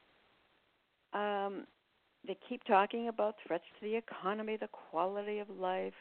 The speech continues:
the reliability of the national power grid, and here's, and here's what I mentioned before: the constitutional separation of powers. Comes, always comes down to that, the states.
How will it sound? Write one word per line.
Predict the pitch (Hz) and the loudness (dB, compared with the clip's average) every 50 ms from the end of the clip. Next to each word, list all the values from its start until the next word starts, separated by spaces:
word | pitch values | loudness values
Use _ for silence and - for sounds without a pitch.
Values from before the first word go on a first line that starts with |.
| - - - | -20 -14 -10
the | - 156 | -8 -8
reliability | 151 151 156 147 151 151 160 160 165 180 208 220 208 196 214 214 214 214 214 208 214 214 | -6 -4 -4 -2 0 2 4 6 6 6 6 4 4 4 2 4 4 4 4 4 4 4
of | 208 196 190 | 4 2 0
the | 185 180 | 0 0
national | 175 170 170 175 - - - 165 160 | 2 2 2 0 -2 -4 -4 -4 -4
power | - - - - 165 170 175 180 185 | -4 -4 0 2 4 4 4 4 2
grid, | 180 175 175 180 180 180 185 202 214 - - - - _ _ _ _ _ _ - - - - - _ _ _ _ _ _ _ _ - | 0 0 0 2 2 2 2 0 -4 -10 -12 -20 -20 _ _ _ _ _ _ -20 -20 -20 -20 -20 _ _ _ _ _ _ _ _ -6
and | 151 151 147 151 | -2 -2 -2 -2
here's, | 151 185 190 185 - - | 0 0 -2 0 0 0
and | - 147 147 156 | 0 0 0 2
here's | 160 156 165 170 | 2 4 4 4
what | 180 185 175 | 4 4 4
I | 185 | 4
mentioned | 185 175 175 175 - 160 170 | 2 0 -4 -4 -6 -6 -6
before: | 170 - - - 147 135 117 85 82 - - - - - - - - _ _ _ - | -8 -8 -4 -2 0 0 0 0 -2 -4 -10 -20 -20 -20 -20 -20 -20 _ _ _ -14
the | - - - - | -12 -10 -8 -4
constitutional | 185 190 208 226 226 - - - - - - - - 175 175 175 - - - 175 170 165 165 165 - - - - - | -2 0 0 -2 -4 -8 -12 -12 -12 -10 -8 -6 -4 -4 -2 -4 -4 -4 -4 -4 -2 -2 -4 -4 -6 -10 -20 -12 -6
separation | - 147 151 - - 139 139 139 139 139 - - 135 135 139 | -4 -4 -4 -4 -6 -4 -4 -4 -4 -4 -6 -6 -8 -8 -10
of | 135 - - - - - - | -10 -12 -14 -16 -16 -14 -10
powers. | - 117 131 135 123 113 87 - - - - - - - 50 - - - _ _ _ _ _ - - _ _ _ - - | -6 -4 -2 0 0 0 0 -2 -4 -6 -12 -14 -18 -20 -20 -20 -20 -20 _ _ _ _ _ -20 -20 _ _ _ -12 -8
Comes, | 147 156 175 - | -8 -6 -4 -2
always | 165 170 180 208 226 - - - | 0 0 0 0 -4 -6 -8 -10
comes | 262 240 - - | -10 -8 -6 -4
down | 226 226 233 247 - | -4 -4 -4 -6 -8
to | - - - | -12 -10 -8
that, | 127 104 - - - | -6 -6 -6 -8 -10
the | - - - | -18 -16 -10
states. | - 185 170 147 - | -6 -6 -6 -6 -8